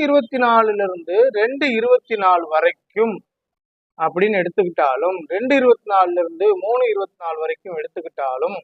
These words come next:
அந்த நேரம் அப்படிங்கிறது இந்த சூரிய உதயத்தை கணக்கு பண்ணும்போது பாத்தீங்கன்னாக்கா, ஒண்ணு ஐம்பத்தி நாலுல இருந்து மூணு இருபத்தி நாலு வரைக்கும் ராகு கால நேரமாக வியாழக்கிழமையில வருது.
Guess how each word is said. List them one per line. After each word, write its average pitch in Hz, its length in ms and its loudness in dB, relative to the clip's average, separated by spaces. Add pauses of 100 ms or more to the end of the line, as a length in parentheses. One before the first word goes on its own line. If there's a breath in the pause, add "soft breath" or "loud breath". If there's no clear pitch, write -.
(640)
அந்த 220 180 0 (140)
நேரம் 185 420 -2 (320)
அப்படிங்கிறது 160 640 -4 (600)
இந்த 226 280 0 (440)
சூரிய 254 400 2
உதயத்தை 202 420 2
கணக்கு 180 300 -4
பண்ணும்போது 170 380 -4 (100)
பாத்தீங்கன்னாக்கா, 151 680 -4 (640)
ஒண்ணு 269 260 4
ஐம்பத்தி 240 480 0
நாலுல 160 380 0
இருந்து - 320 -12 (320)
மூணு 277 180 0 (100)
இருபத்தி 226 400 2
நாலு 180 220 2
வரைக்கும் 175 400 -6 (100)
ராகு 240 380 2
கால 214 180 4 (160)
நேரமாக 170 380 -2 (140)
வியாழக்கிழமையில 175 720 0
வருது. 453 180 -10